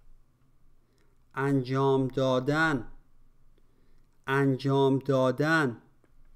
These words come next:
لوازم، لوازم. فرهنگ، فرهنگ.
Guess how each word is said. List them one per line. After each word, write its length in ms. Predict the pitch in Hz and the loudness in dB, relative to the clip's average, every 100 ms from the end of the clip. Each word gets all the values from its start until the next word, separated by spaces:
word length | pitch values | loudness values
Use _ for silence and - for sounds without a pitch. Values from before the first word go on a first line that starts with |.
| - - _ - - - - - - - - - _ - | -20 -20 _ -20 -20 -20 -20 -20 -20 -20 -20 -20 _ -6
لوازم، 1000 | 135 139 139 143 139 143 - 165 170 131 - - - - _ - - _ _ _ _ _ _ _ _ _ _ _ | -2 2 2 4 4 2 0 0 0 -2 -6 -20 -20 -20 _ -20 -20 _ _ _ _ _ _ _ _ _ _ _
لوازم. 960 | 131 135 131 135 131 120 135 160 147 117 - - - - - _ _ _ _ - - _ _ _ _ _ _ | -4 -2 0 2 2 0 -2 0 -2 -4 -8 -20 -20 -20 -20 _ _ _ _ -20 -20 _ _ _ _ _ _
فرهنگ، 1080 | - - 139 139 135 151 170 165 139 117 113 - - _ - _ - - _ _ _ _ _ _ _ _ _ _ _ _ _ - | -20 -4 0 0 0 0 0 0 -2 -2 -8 -12 -20 _ -20 _ -20 -20 _ _ _ _ _ _ _ _ _ _ _ _ _ -20
فرهنگ. 960 | - 131 131 127 151 165 160 127 110 | -4 -2 0 0 0 2 2 -2 -6